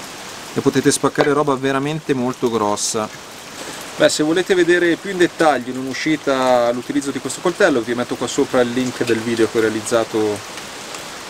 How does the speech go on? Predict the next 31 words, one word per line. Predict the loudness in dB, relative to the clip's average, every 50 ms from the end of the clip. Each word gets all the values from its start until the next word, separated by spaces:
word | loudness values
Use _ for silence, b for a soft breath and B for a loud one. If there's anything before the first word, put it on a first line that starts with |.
| -12 -8
durante | -2 -2 -2 -2 2 2 2 2
una, | 2 0 -4 -4 -4 -4 -4 -4 -6 -6 -8 -8 -10 -12 -12 -12 -14 -12 -12 -10
una | -10 -6 -4
piccola | -4 -4 -2 -2 0 0 2 2 0 0 -2 -2 -4 -6 -6 -8
escursione | -8 -8 -4 -4 -4 -2 0 0 2 2 2 0
in | -4 -2
cui | 0 0
ho | 0 0
fatto | 0 -4 -4 0 0 0
una, | 2 2 0 -2 -4 -4 -2 -4 -4 -4 -8 -10 -12 -12 -12 -8
una | -6 -4 -2 0
merenda | 0 0 0 0 0 -2
con | -2 -4 -6
questo | -8 -8 -8 -6
coltello. | -6 -6 -2 2 2 2 2 0 -4 -8 -8 -10 -10 -10 -12 -12 -12 -12 -12 -12 -14 -14 -14 -12 -12 -12 -10 -8 -2
Vi | 0 2 4
metto | 6 4 4 4 4 4
i | 4
link | 4 4 0 0 0 2
in | 4 6 6 4 2
descrizione, | -2 -4 -2 -4 -4 -2 0 0 2 2 2 2 0 -2 -4 -4
il | -2
link | -2 -2 -2 -2 0 0 2 2 4 4 2
di | 2 4 4
Amazon | 4 4 2 -2 -4 -4 -4
dove | -2 -2 -2
potete | -2 -2 -6 -6 -4 0 0 2 4 4 2 2 2 0 0 -2 -2 -2 -4
acquistare | -6 -4 -4 -4 2 2 2 2 2
questi | -2 -2 -2 -2
oggetti | 2 2 2 2 2 0 -4
se, | -6 -2 -2 -2 -2 -2